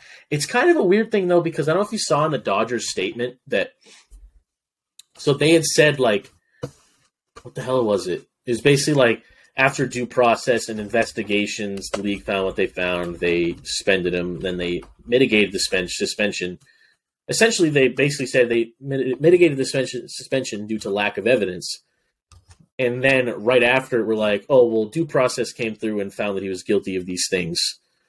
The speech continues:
So we don't wanna, uh, continue on with this player." It's like, how does that,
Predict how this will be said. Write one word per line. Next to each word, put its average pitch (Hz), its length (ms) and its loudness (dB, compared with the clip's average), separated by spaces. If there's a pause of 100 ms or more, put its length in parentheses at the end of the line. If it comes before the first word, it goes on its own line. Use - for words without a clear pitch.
(800)
So 101 300 4
we 98 100 2
don't 98 180 2
wanna, 92 400 -4 (540)
uh, 90 380 -4
continue 92 680 -2 (100)
on 98 180 0
with 90 120 -4
this 98 140 0
player." 98 360 4
It's 92 160 -6
like, 95 260 2 (1700)
how 143 160 2
does 175 160 2
that, 170 260 4